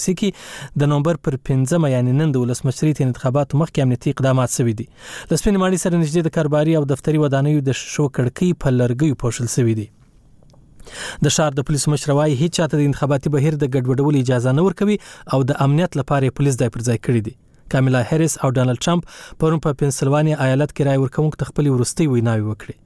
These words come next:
پنسلوانیا یو له هغو اوو ایالتونو دی چې سوینګ سټیټس بلل کیږي، یعنی هلته په څرګند ډول وار له مخې معلومه نه ده چې ولس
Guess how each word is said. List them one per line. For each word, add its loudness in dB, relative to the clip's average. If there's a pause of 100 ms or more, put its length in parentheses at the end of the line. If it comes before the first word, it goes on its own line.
(420)
پنسلوانیا 2
یو 4
له 2
هغو 2
اوو 2 (120)
ایالتونو 0
دی 4 (120)
چې -4 (100)
سوینګ 0
سټیټس -4
بلل 0
کیږي، 0
یعنی 2
هلته 0 (320)
په 0
څرګند 0
ډول 2
وار 0
له 2
مخې 0
معلومه 2
نه 0
ده -6 (260)
چې -4
ولس 0